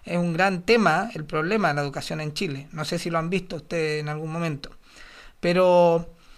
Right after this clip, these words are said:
este pastor me preguntaba, "Bueno, ¿y, y qué pasa aquí?". Yo le explicaba algunas cosas.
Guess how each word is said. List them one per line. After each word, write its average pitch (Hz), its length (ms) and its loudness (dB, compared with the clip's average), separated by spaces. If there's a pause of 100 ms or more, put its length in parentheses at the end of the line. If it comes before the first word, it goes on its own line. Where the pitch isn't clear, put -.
(300)
este 202 240 4
pastor 220 260 4
me 233 80 4
preguntaba, 208 380 4
"Bueno, 247 240 2
¿y, 196 560 -6 (220)
y 180 160 -4
qué 226 200 4
pasa 233 260 4
aquí?". 262 260 0
Yo 277 120 -2
le 277 80 -2
explicaba 226 380 4
algunas 220 340 2
cosas. 185 440 -6